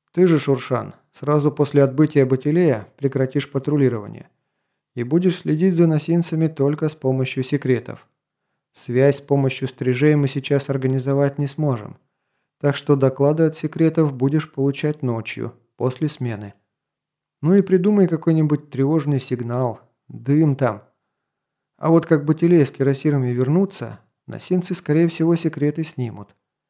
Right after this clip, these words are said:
Чего им опасаться, если я тяжело ранен? Вот тогда и организуешь патрулирование, как я сказал. Всё понятно?»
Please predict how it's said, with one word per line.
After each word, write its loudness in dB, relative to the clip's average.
Чего 2
им 0
опасаться, -2
если -2
я 0
тяжело -4
ранен? -6
Вот 0
тогда 2
и 0
организуешь 0
патрулирование, -2
как -4
я -6
сказал. -10
Всё -2
понятно?» 0